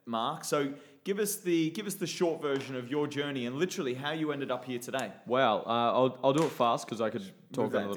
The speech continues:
Speaker 1: down
Speaker 2: bit.
Speaker 1: a little bit so we get the
Speaker 2: There we go.
Speaker 1: There we go.
Speaker 2: Hello, hello.
Speaker 1: <laughs>
Speaker 2: Uh, I guess the short version of it is I came down for work experience, uh, four years ago in twenty fifteen. I was still in year twelve at the time. I'd repeated year twelve 'cause I wasn't very bright.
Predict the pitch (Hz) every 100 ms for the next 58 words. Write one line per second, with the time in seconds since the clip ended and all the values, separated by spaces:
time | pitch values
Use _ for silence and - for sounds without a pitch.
0 | 110 120 113 117 113 - 117 110 110 107
1 | - - 95 92 87 92 101 131 95 90
2 | - 98 98 90 87 98 98 101 98 98
3 | 107 135 131 - - 117 120 117 196 156
4 | 135 - 131 139 151 - - 135 127 120
5 | 117 117 110 - - - - 143 135 123
6 | 113 113 123 160 120 104 110 110 107 104
7 | 131 123 117 113 107 - 104 110 117 127
8 | - 123 120 131 147 - 107 104 - 117
9 | 113 113 117 117 127 135 117 - 123 113
10 | 113 120 113 110 107 - - 123 117 -
11 | 117 117 165 113 110 - 123 117 113 107
12 | 117 113 113 98 117 123 156 107 107 104
13 | 104 117 110 101 107 98 110 151 95 104
14 | 107 117 110 113 107 98 104 143